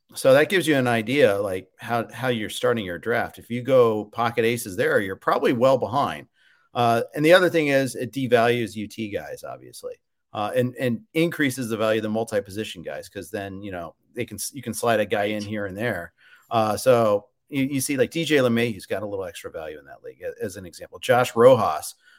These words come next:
Speaker 1: where he goes second, third, and outfield. That's really nice 'cause you get thr-, the three positions plus corner and middle.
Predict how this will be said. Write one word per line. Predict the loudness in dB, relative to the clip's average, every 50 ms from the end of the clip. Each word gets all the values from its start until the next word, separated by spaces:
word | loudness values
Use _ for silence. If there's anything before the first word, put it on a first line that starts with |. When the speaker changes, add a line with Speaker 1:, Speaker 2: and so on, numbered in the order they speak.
| _ _
Speaker 1:
where | 2 6 6 6
he | 6 6
goes | 4 0 0 0
second, | 2 2 2 2 2 -2 -4 -2
third, | 2 2 2 2 2
and | -2 -6 -6
outfield. | -6 -6 -6 -8 -10 -10 -10 -10 -10 -8 _
That's | 2 4 4 2 2 -2 -10 -12 -14 _ _ -16
really | -12 -8 -2 0 2 2 2 0
nice | -2 -6 -12 -16 -16 -8
'cause | -6 -4 -4 -4 -4
you | -4 -2
get | 2 2 2 2 0 _ _ _ _ _ _ _
thr-, | -6 -4 -2 0
the | 2 0 0 0 -4 _ _ _ _ _ _
three | -2 0 2 2 2
positions | 2 2 2 2 2 2 0 -4 -6 -6
plus | 0 2 4 4 4 2 -2
corner | -10 -4 -2 0 0 2 2 0
and | 0 0
middle. | 2 2 2 2 0 -8